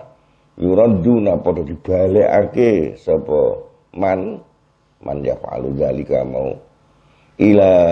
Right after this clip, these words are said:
asyaddil azab, dikembalikan pada azab yang paling berat.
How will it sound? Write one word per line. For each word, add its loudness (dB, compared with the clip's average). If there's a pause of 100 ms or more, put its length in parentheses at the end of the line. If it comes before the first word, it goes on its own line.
(200)
asyaddil -4
azab, -2 (640)
dikembalikan -2
pada -2
azab -4
yang -2
paling 0
berat. -4